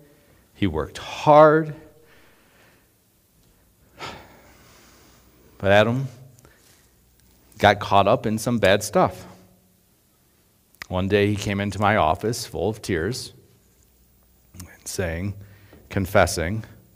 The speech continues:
that he'd been caught. Uh, he had gotten into porn, and then one thing led to another, and then through, uh, sliding into someone's D Ms, as people say, through social media, uh, he got, he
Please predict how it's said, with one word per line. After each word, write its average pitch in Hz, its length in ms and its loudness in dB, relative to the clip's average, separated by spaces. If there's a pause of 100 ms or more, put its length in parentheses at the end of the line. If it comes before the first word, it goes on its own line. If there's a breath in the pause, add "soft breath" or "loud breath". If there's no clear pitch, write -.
that 92 140 -2
he'd 101 180 -2
been 98 160 -4
caught. - 320 -10 (1600 soft breath)
Uh, 92 100 -14
he 90 160 -6
had 80 220 -8
gotten 82 280 0
into 87 280 -8
porn, 120 460 -2 (1160 loud breath)
and 85 200 -6
then 80 200 -4 (1000 soft breath)
one 90 260 0
thing 92 220 -4
led 90 180 0
to 98 120 -8
another, 92 380 0
and 113 100 -4
then 78 300 -8
through, 85 400 -4 (220 loud breath)
uh, 73 340 2
sliding 92 560 0
into 107 220 -2
someone's 104 380 -4
D 104 200 -2
Ms, 101 380 -2
as 92 280 -4 (160)
people 95 280 -6
say, 90 420 -2
through 90 320 -8
social 101 380 -4
media, 92 460 -2 (380 loud breath)
uh, 80 220 -6
he 78 220 -10
got, 87 300 0
he 90 360 -6